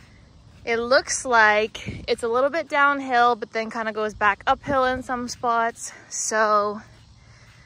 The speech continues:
we gotta see which side of the grid are the hot spots right now. Okay, so we're two eighty here,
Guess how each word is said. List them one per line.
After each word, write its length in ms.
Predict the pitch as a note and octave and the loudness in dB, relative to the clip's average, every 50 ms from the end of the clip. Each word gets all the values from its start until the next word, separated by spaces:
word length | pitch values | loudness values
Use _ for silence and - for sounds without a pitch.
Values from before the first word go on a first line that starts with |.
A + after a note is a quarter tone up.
| - - - - - - - - - - - - | -20 -20 -20 -20 -20 -20 -20 -20 -20 -20 -14 -10
we 80 | A#3+ | -4
gotta 240 | A#3+ D4+ E4+ F#4 F4+ | 0 2 4 2 2
see 840 | - - - - - - D#4 D#4 D4 B3+ G#3 F#3+ G3 F#3+ G3 G3+ A3 - - - - - - - - | 0 -4 -10 -10 -10 -8 -6 -6 -6 -6 -6 -6 -6 -6 -6 -6 -6 -8 -12 -18 -20 -20 -20 -20 -14
which 380 | G#3+ G#3+ A3 C4+ E4 F4+ - - | -10 -6 -2 -2 -2 -2 -4 -8
side 360 | - - - D4+ C#4+ C#4 C#4+ | -10 -4 -2 2 2 4 4
of 80 | C#4 A#3+ | 2 0
the 100 | A#3+ A3 | -2 -4
grid 560 | G3+ F#3+ G#3+ A3 G#3+ G#3 G3 F3+ F3+ G3 G#3+ - - - - - - - - - - - - - - - - - - _ - _ _ _ _ | -2 0 0 2 2 2 0 0 -2 -6 -8 -10 -12 -12 -12 -12 -12 -12 -14 -16 -18 -20 -20 -20 -20 -20 -20 -20 -20 _ -20 _ _ _ _
are 200 | G3+ G3+ G3 F#3+ | 4 4 4 4
the 80 | F3 F#3 | 2 0
hot 200 | F3 G3 - - | -2 -2 -2 -2
spots 380 | - - - - - - - - | -6 -10 -10 -10 -10 -10 -14 -14
right 160 | - - - | -14 -14 -14
now. 360 | A#2+ A2 G2 A#2+ G3+ G#3+ G#3 - - - - - - - - - _ - | -10 -10 -8 -8 -8 -10 -14 -16 -20 -20 -20 -20 -20 -20 -20 -18 _ -6
Okay, 200 | B3 B3+ G#3+ F#3+ | -2 -2 -2 -2
so 240 | - - F#3+ F#3+ F#3+ | -4 -6 -10 -8 -6
we're 180 | G#3 G#3+ G#3+ G3 _ _ | -4 -4 -4 -4 _ _
two 200 | - - C#4+ D4 - | -8 -6 -6 -4 -4
eighty 360 | B3+ B3+ B3 B3+ B3 B3 A#3 | -4 -4 -2 -4 -4 -6 -6
here, 460 | A3 B3 C4 C#4 C#4+ D4 D4 D4 D4 | -6 -4 -2 0 2 2 2 2 0